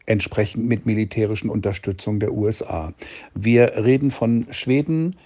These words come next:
die wollen auch in die nato, ebenfalls mit entsprechender Unterstützung der U S A. Wir sprechen von Litauen, einer der wesentlichen baltischen Staaten, und der Suwalki-Gasse,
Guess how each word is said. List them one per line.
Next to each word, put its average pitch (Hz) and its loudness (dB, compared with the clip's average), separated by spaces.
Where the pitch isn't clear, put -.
die 113 0
wollen 139 2
auch 170 2
in 180 4
die 120 2
nato, 85 -2
ebenfalls 143 0
mit - 0
entsprechender 95 -4
Unterstützung 101 -4
der 90 -4
U 53 -6
S 92 -4
A. 82 -8
Wir 131 8
sprechen 156 0
von 139 4
Litauen, 85 0
einer 117 2
der 113 2
wesentlichen 120 0
baltischen 117 0
Staaten, 110 0
und 123 0
der 120 4
Suwalki-Gasse, 120 2